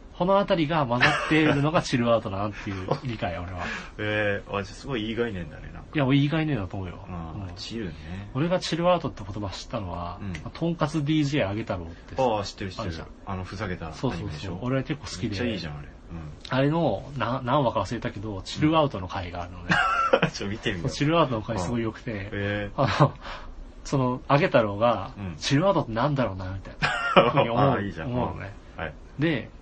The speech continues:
Speaker 1: あのー、そういう、あ、その、なんか、クラブの先輩みたいな人に、
Speaker 2: うん。
Speaker 1: これがチルアウトだよってこう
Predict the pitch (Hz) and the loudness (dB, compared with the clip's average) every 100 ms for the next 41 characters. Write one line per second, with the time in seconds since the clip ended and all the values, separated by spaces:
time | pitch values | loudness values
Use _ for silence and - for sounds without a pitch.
0 | - - - - - - 113 110 104 101 | -20 -20 -20 -20 -20 -10 -6 -4 -4 -4
1 | 101 101 101 - - - - - - - | -4 -6 -6 -10 -18 -20 -18 -18 -18 -18
2 | - - - - - - 185 175 185 180 | -18 -18 -20 -18 -12 -4 -2 -2 -2 -2
3 | 180 175 170 170 - 160 151 156 151 151 | -4 -4 -4 -6 0 4 4 4 0 2
4 | 151 123 104 - - - 151 139 151 160 | 4 4 2 -2 -14 0 4 4 4 0
5 | 151 147 151 147 104 87 113 113 131 104 | 0 2 2 2 -4 -6 -6 -4 -4 -4
6 | 98 90 73 - - - 165 175 - 160 | -6 -6 -8 -12 -8 0 2 2 0 2
7 | 175 175 117 95 101 123 - 104 98 | 4 4 2 -2 0 -4 -4 -8 -6